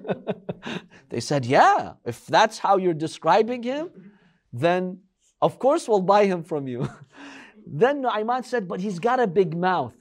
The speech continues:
He's going to deny that he's my slave." <laughs> "So are you still going to buy him?" He's like, they're like, "Yeah, we're, we'll buy him for ten camels." That's a lot of money.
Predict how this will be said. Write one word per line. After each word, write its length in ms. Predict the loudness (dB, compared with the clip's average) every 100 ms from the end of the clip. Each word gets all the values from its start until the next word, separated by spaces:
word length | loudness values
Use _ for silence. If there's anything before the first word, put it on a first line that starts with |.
| -10
He's 240 | -4 -4
going 320 | 2 2 2 -6 -10
to 280 | -8 -8 -10 -4 2
deny 340 | 2 2 2
that 200 | 2 0
he's 240 | -2 -6 -6
my 180 | -8 -10
slave." 480 | -12 -12 -12 -16 _ _ _ _ _
<laughs> 760 | -10 -6 -6 -6 -14 -14 -14 -16
"So 440 | 0 4 4 2 2
are 100 | 2
you 160 | 2 -2
still 300 | 2 2 4
going 300 | 2 0 -2
to 140 | 2
buy 200 | 4 4
him?" 100 | 2
He's 100 | -4
like, 220 | -6 -4
they're 120 | 0 2
like, 240 | 2 2
"Yeah, 160 | 2 2
we're, 280 | 0 0
we'll 220 | 0 0 2
buy 280 | 2 2
him 200 | 2 -6
for 200 | -6 -6
ten 360 | -8 -2 -2 0
camels." 680 | -2 -2 0 -6 -18 -20 _ _ _ _ _
That's 180 | -6 4
a 60 | 8
lot 220 | 8 6
of 120 | 2
money. 300 | -4 -6